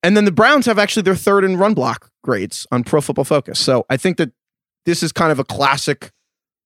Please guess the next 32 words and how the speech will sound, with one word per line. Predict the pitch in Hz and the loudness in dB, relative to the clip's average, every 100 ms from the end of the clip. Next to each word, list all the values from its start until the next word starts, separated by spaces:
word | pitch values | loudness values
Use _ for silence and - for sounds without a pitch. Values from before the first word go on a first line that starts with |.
| _ - | _ -4
pendulum | 151 160 175 185 185 | 0 0 2 0 0
game. | 196 208 233 - _ _ - | 0 0 -2 -6 _ _ -4
And | 151 | 0
if | 156 | 2
that | 185 - | 0 2
sounds | 202 143 | 0 0
nuts, | 170 160 - | 0 0 0
in | - | -4
week | 156 196 | -2 0
one, | 180 202 139 | 0 0 0
the | |
Browns | 120 151 156 - | 0 2 0 0
lost | 143 156 - | 0 0 -2
to | |
the | 135 | 0
Ravens, | 147 107 117 | 0 0 -4
like, | 110 | -10
thirty-eight | - 131 120 127 131 | -4 -2 0 0 0
to | 107 | -6
six, | - - 135 - - - _ _ _ 131 | -8 -2 -2 -2 -6 -6 _ _ _ -2
and | 139 | 0
then | 135 | 2
beat | 151 127 | 0 -2
the | 123 | -2
Bre-, | 139 - | -2 -2
the | - 113 | -8 -4
Be-, | 139 - | -2 0
uh, | 120 117 | 0 0
the | 110 | 0
Bengals | 104 160 107 - | 0 0 0 -2
thirty-five | 135 127 139 120 | -2 0 0 0
thirty. | 156 131 110 | 0 0 -2